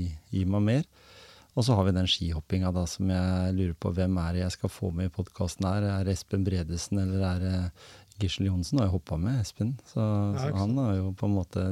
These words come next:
Speaker 1: så jeg kan jo egentlig ta Gisle, for han er jo bare ute på Heistad.
Speaker 2: Ja.
Speaker 1: Så det er mye
Speaker 2: Da ville jeg
Speaker 1: kortere
Speaker 2: tatt
Speaker 1: vei.
Speaker 2: Gisle.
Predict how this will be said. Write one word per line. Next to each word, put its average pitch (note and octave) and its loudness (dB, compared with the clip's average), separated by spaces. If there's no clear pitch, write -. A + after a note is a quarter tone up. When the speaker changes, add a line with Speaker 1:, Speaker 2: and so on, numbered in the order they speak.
Speaker 1:
så G2 0
jeg - -4
kan F2 0
jo C#3 2
egentlig G2 -2
ta F#2 0
Gisle, F#2 -2
for C3 2
han G#2 4
er G2 0
jo G#2 0
bare F#2+ 2
ute - -18
på F2+ 0
Heistad. F2 -2
Speaker 2:
Ja. C3 -4
Speaker 1:
Så A2 0
det - 4
er G#2+ 4
mye A#2 2
Speaker 2:
Da A#2 0
ville - -
jeg B2 6
Speaker 1:
kortere G#2 6
Speaker 2:
tatt G2 4
Speaker 1:
vei. A#2+ 4
Speaker 2:
Gisle. B2 -8